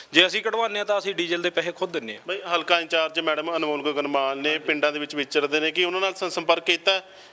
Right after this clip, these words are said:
Speaker 2: ਕਿਉਂਕਿ ਅਕਸਰ ਪਿੰਡਾਂ ਦੇ ਵਿੱਚ ਆਉਂਦੇ ਲੋਕਾਂ ਦੀਆਂ ਜਿਹੜੀ ਮੁਸ-, ਇਹ ਪ੍ਰੋਬਲਮ ਹੁੰਦ-, ਹੁੰਦੀਆਂ ਨੇ, ਗੱਲਬਾਤ ਕਰਦੇ ਨੇ।
Speaker 1: ਸਰ, ਉਹਨਾਂ ਦੀ ਇੱਥੇ ਆਪਣਾ ਮਾਜਰੀ ਵਿਖੇ
Speaker 2: ਹੂੰ।
Speaker 1: ਕੈਂਪ ਲਗਾਇਆ ਸੀ ਵੀ ਸਮੱਸਿਆਵਾਂ ਲਿਖਾਓ।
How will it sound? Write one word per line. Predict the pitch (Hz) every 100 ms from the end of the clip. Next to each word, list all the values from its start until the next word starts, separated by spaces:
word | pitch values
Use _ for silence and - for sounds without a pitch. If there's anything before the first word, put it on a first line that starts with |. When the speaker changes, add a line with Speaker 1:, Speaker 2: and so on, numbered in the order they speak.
| -
Speaker 2:
ਕਿਉਂਕਿ | 170 190
ਅਕਸਰ | 185 202
ਪਿੰਡਾਂ | 196 185 170
ਦੇ | 170
ਵਿੱਚ | 170 180
ਆਉਂਦੇ | 170 175
ਲੋਕਾਂ | 170 170 170 175
ਦੀਆਂ | 175 175
ਜਿਹੜੀ | 180
ਮੁਸ-, | 190 170 - - - - -
ਇਹ |
ਪ੍ਰੋਬਲਮ | 170 175 165 175
ਹੁੰਦ-, | 175 151
ਹੁੰਦੀਆਂ | 156 156 165 165 151
ਨੇ, | 151
ਗੱਲਬਾਤ | 160 156 160
ਕਰਦੇ | 160 156 156
ਨੇ। | 156 156 - - -
Speaker 1:
ਸਰ, | - 185
ਉਹਨਾਂ | 202 220 220
ਦੀ | 220 226 - 196
ਇੱਥੇ | - 180 180 185 185 156 - -
ਆਪਣਾ | 160 156 151
ਮਾਜਰੀ | 147 139 147 170
ਵਿਖੇ | 151 156 185 - - 165
Speaker 2:
ਹੂੰ। | 156 131 -
Speaker 1:
ਕੈਂਪ | 151 156
ਲਗਾਇਆ | 160 127 117
ਸੀ | 117 165
ਵੀ | 190
ਸਮੱਸਿਆਵਾਂ | - 160 - 165 151
ਲਿਖਾਓ। | 147 135 117